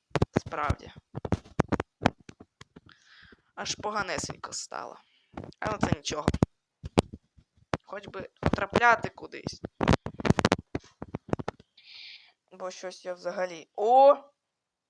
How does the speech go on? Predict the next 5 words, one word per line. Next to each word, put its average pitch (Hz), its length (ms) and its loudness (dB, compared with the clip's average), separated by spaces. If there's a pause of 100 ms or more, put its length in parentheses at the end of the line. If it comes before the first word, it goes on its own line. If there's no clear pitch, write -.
(400)
Можна 214 320 -10
було 175 380 -10
так 180 240 -4
з-, 175 160 -16 (120)
раніше? 185 560 -14